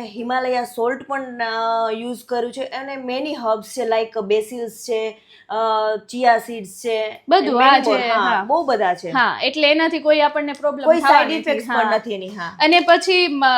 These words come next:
Speaker 2: બધા દર્શક મિત્રોના મનમાં એવું પણ આવે કે આ ખાઈને કઈ પ્રોબ્લેમ તો નહીં થાય ને?
Speaker 1: ના, ના, કોઈ પણ જાતની પ્રોબ્લેમ નહીં થાય.
Speaker 2: હમ.
Speaker 1: કારણ કે ડે ટાઈમમાં જે રીતના આપણે ન્યુટ્રિશન્સની ને જરૂર હોય ને એ રીતના જ આપણે
Speaker 2: હા.
Speaker 1: ડિઝાઇન કરેલી છે.
Speaker 2: બરાબર
Speaker 1: એટલે કોઈ
Speaker 2: છે.
Speaker 1: સાઇડ ઇફેક્ટ થવાનો પણ કોઈ ચાન્સ નથી.
Speaker 2: હા.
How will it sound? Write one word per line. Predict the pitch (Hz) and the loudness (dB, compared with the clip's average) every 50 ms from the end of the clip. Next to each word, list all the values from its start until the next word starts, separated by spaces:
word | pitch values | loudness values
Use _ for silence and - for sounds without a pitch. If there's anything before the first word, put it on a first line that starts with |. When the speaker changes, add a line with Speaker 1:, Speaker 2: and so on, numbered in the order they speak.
| 240 233 | 4 4
Speaker 2:
બધા | 226 269 277 320 311 302 | 4 4 6 6 6 6
દર્શક | 254 302 311 311 - 349 320 | 6 2 2 2 0 -4 -4
મિત્રોના | 302 311 311 320 311 302 294 | -4 -6 -2 -2 -2 0 0
મનમાં | 285 285 294 302 302 294 277 277 | -2 -2 -2 -2 0 0 0 0
એવું | 311 320 302 | 0 -2 -2
પણ | 302 247 226 | -4 -4 -2
આવે | 220 226 226 220 214 | 0 0 0 -2 -2
કે | 214 247 | 2 2
આ | 247 262 | 2 2
ખાઈને | 254 254 - - 269 302 311 330 339 | 2 0 2 2 2 4 2 0 -2
કઈ | - 320 330 | 0 -2 -4
પ્રોબ્લેમ | 320 320 262 269 269 311 320 320 339 | -2 -2 -4 -4 -2 -2 -2 -2 -2
તો | 330 349 | -2 -2
નહીં | 320 339 339 320 | -2 -2 -6 -6
થાય | 330 311 277 247 220 | -6 -6 -6 -6 -6
ને? | 190 185 208 _ _ 208 | -8 -10 -14 _ _ -10
Speaker 1:
ના, | 226 220 202 180 | -8 -6 -6 -6
ના, | 170 170 170 - _ _ | -8 -10 -14 -18 _ _
કોઈ | - 285 311 339 | -2 0 0 0
પણ | 330 - 294 269 - | -2 -4 -6 -4 -4
જાતની | 214 202 196 202 196 | -4 -4 -4 -6 -8
પ્રોબ્લેમ | 190 190 190 185 185 185 180 185 | -6 -4 -6 -4 -4 -6 -8 -8
નહીં | 180 180 180 | -8 -10 -10
થાય. | 185 180 | -10 -10
Speaker 2:
હમ. | 180 220 | -6 -6
Speaker 1:
કારણ | 240 - - | -6 -6 -6
કે | 302 | -10
ડે | 262 208 202 220 247 269 | -8 0 0 2 2 0
ટાઈમમાં | 247 247 302 285 294 294 294 294 294 285 | -4 -4 -4 -4 -4 -6 -6 -8 -8 -6
જે | 247 285 285 285 | -6 -6 -6 -6
રીતના | 294 285 285 285 277 | -8 -8 -6 -4 -4
આપણે | 269 269 277 | -4 -4 -4
ન્યુટ્રિશન્સની | 269 254 269 240 294 302 277 285 285 285 277 285 294 285 | -6 -6 -10 -8 -8 -10 -8 -8 -12 -12 -14 -16 -14 -10
ને | 277 269 | -10 -8
જરૂર | 220 269 269 311 | -6 -6 -6 -6
હોય | 370 359 | -6 -8
ને | 254 240 | -6 -8
એ | 254 | -8
રીતના | 262 294 285 311 302 | -8 -8 -8 -8 -6
જ | 269 | -4
આપણે | 294 311 294 | -4 -6 -4
Speaker 2:
હા. | 285 262 | -8 -8
Speaker 1:
ડિઝાઇન | 285 262 294 285 269 269 | -6 -6 -6 -8 -6 -6
કરેલી | 277 277 269 269 262 262 | -4 -4 -4 -4 -4 -8
છે. | - 262 | -10 -12
Speaker 2:
બરાબર | 247 - _ _ _ 220 220 220 226 | -12 -12 _ _ _ -10 -8 -8 -6
Speaker 1:
એટલે | 240 262 262 | -6 -6 -4
કોઈ | 269 277 269 | -4 -4 -4
Speaker 2:
છે. | 269 | 0
Speaker 1:
સાઇડ | 277 247 254 254 | 0 -2 0 -2
ઇફેક્ટ | 285 277 277 294 285 - | -6 -8 -10 -10 -10 -4
થવાનો | 277 269 269 269 269 269 | -4 -4 -4 -2 -6 -6
પણ | 262 254 269 262 254 | -6 -6 -6 -6 -4
કોઈ | 262 262 254 | -4 -6 -4
ચાન્સ | - 262 247 254 262 254 240 | -2 0 0 0 -2 -4 -8
નથી. | 262 254 220 254 254 | -10 -10 -10 -10 -12
Speaker 2:
હા. | 233 226 220 | -12 -12 -14